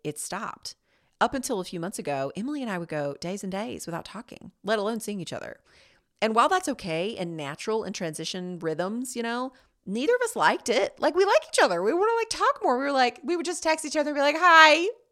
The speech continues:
Like, it was such a desperate, like, "I miss you." Like, that was kind of it. So a few months ago, Emily was like, "Do you wanna plan on doing coffee shop work together once a month?"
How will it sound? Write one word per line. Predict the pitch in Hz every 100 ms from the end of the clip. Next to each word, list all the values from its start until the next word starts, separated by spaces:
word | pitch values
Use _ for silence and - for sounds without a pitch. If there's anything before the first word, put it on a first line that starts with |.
| -
Like, | 359 -
it | 415
was | - -
such | 415 415
a | 392
desperate, | 330 320 - 339
like, | 311 294 - - -
"I | 349
miss | 359 370 320
you." | 339 330 320 294
Like, | 247 247
that | 226
was | 247
kind | - 247
of |
it. | 226 294 269 - - _ _ _
So | - 262
a | 247
few | 349
months | 392 370
ago, | 269 185 175 175 196 - _
Emily | 254 277 277
was | 262
like, | 233 196 185 170 - _ -
"Do | 302
you | 330
wanna | 587 719 679
plan | 311 285
on | 285
doing | 269 254 240 233
coffee | 208 220
shop | 240 254
work | 254 254
together | 262 269 269
once | 262 269
a |
month?" | 285 294 -